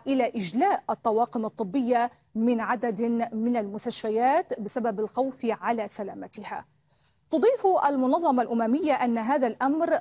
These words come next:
صار مقدمة لكارثة ستؤدي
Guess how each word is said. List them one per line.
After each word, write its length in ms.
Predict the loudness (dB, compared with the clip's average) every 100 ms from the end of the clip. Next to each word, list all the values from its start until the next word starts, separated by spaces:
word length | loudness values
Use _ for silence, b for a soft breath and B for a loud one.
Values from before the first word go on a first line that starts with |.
| -2
صار 640 | -4 0 2 2 2 2
مقدمة 720 | 0 -4 -4 -6 -6 -8 -8 -8
لكارثة 840 | -6 -6 0 0 2 0 0 0 -2
ستؤدي 880 | -4 -4 -4 -4 -6 -4 -6 -6